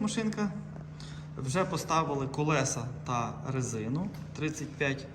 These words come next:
тридцять п'ята резина тут. Тридцять п'ять на дванадцять і п'ять. Така резина. Диски.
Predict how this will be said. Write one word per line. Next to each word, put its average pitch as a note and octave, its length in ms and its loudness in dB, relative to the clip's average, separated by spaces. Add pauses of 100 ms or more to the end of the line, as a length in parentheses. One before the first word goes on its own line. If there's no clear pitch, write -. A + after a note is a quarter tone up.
(300)
тридцять - 260 -6
п'ята C#3+ 280 0
резина B2+ 400 0
тут. F#3 280 -4 (760)
Тридцять D#3+ 340 2
п'ять F#3 220 8
на E3 100 8
дванадцять D#3 500 6
і D3 40 6
п'ять. D3+ 380 0 (1040)
Така D3+ 200 -4
резина. C#3+ 460 -2 (600)
Диски. C#3 540 2